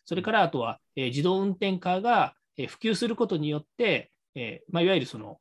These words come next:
えー、社会的な事故っていうものですよね。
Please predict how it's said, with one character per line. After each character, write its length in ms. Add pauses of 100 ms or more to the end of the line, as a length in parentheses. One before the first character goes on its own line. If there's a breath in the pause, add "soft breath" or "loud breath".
え 480
ー、 40
社 200
会 180
的 180
な 320
事 160
故 120
っ 160
て 80
い 160
う 20
も 120
の 80
で 40
す 140
よ 40
ね。 200